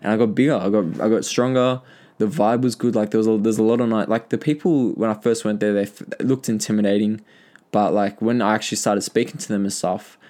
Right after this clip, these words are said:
actually, no, they came up and started speaking to me.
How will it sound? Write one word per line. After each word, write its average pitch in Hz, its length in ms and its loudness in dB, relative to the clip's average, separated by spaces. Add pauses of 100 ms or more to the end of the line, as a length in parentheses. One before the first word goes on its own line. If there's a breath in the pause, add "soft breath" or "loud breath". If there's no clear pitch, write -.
actually, 139 300 -4
no, 139 260 0 (260 loud breath)
they 143 220 4
came 147 160 0
up 139 180 -2
and 127 80 -2
started 120 200 0
speaking 113 340 -2
to 113 140 -4
me. 117 300 -2